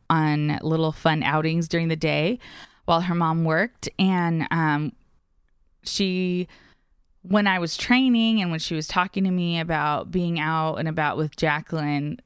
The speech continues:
she was telling me that people are watching how I treat her, and they will treat her by my example. And, um, and they will learn from my example. And that really stuck with me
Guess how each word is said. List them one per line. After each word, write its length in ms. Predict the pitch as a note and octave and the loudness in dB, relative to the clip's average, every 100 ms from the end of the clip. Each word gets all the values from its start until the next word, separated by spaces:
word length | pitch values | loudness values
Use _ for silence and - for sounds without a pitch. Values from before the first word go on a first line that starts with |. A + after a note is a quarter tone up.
| D#3+ | -10
she 200 | - D3+ | -6 -4
was 100 | D3+ | -4
telling 280 | - D#3 D#3 | -2 -2 -2
me 100 | D3+ | -2
that 220 | C#3+ - | -4 -4
people 280 | F3+ E3 F#3+ | -8 -2 0
are 160 | F#3 | 0
watching 640 | F3 D#3+ - - D#3+ D3+ | 0 -2 -4 -6 -4 -4
how 240 | D#3 D#3 D3+ | -4 -4 -2
I 200 | C#3+ C#3+ | -2 -4
treat 280 | D3+ - - | -6 -10 -10
her, 520 | - G3 F3 C3+ F3 - - _ _ _ _ | -6 -2 0 -2 -6 -10 -20 _ _ _ _
and 220 | F3 E3+ | -2 0
they 80 | E3+ | -2
will 140 | E3 E3 | -2 -4
treat 300 | - F3+ D#3+ | -4 -6 -4
her 600 | F#3 F#3+ D#3 D3 D3 D#3 _ _ _ _ - | -2 0 0 0 -2 -6 _ _ _ _ 0
by 140 | D#3+ | 0
my 180 | D#3 C#3+ | 2 -2
example. 760 | C#3 - E3 D#3 - - F3+ - _ _ _ _ _ | -4 -2 -2 -2 -6 -8 -8 -12 _ _ _ _ _
And, 400 | F#3 F3+ E3+ E3 | -2 0 0 -2
um, 600 | - E3+ D#3+ D3 C3 C3 - _ _ _ _ _ _ | -2 -2 0 0 -2 -6 -10 _ _ _ _ _ _
and 140 | G3 F#3 | -2 0
they 80 | E3+ | 0
will 180 | E3 D#3+ | 0 2
learn 420 | A3+ A3+ D3 D#3 | 2 2 0 -4
from 300 | - D#3+ C#3+ | -4 -2 -2
my 140 | C3+ | -2
example. 640 | G2 D3 G#2+ - F#2 - - _ | -4 -6 -6 -6 -6 -6 -10 _
And 200 | F3 G3 | -2 2
that 180 | A#3 D4 | 2 2
really 180 | E4 D4 | 0 -2
stuck 320 | - G3+ G3+ | 0 0 0
with 160 | G#3 G#3+ | -4 0
me 500 | G#3+ G#3 G#3 G3+ | 0 2 0 -2